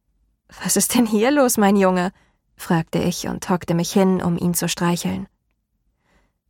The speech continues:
Das Geräusch von Kinderstimmen, die sich etwas zuflüsterten, drang an mein Ohr und weckte meine Aufmerksamkeit. Plötzlich stürzten Rebecca und Rachel kichernd aus ihrem Versteck.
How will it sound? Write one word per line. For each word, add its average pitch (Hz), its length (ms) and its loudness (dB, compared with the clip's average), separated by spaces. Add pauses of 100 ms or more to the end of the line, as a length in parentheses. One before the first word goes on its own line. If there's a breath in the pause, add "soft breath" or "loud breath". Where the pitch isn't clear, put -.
(240)
Das 196 260 0
Geräusch 190 360 0
von 190 240 0
Kinderstimmen, 208 800 0
die 175 80 -6
sich 170 220 -6
etwas 170 400 -2
zuflüsterten, 190 800 0 (320 loud breath)
drang 208 260 4
an 185 120 2
mein 185 200 2
Ohr 185 280 0 (360)
und 226 300 -4
weckte - 320 -4
meine 233 340 -2
Aufmerksamkeit. 170 920 -6 (1080)
Plötzlich 226 560 0
stürzten 247 540 0
Rebecca 196 480 2
und 175 120 0
Rachel 202 400 2
kichernd 190 480 2
aus 165 160 0
ihrem 180 220 0
Versteck. - 500 -2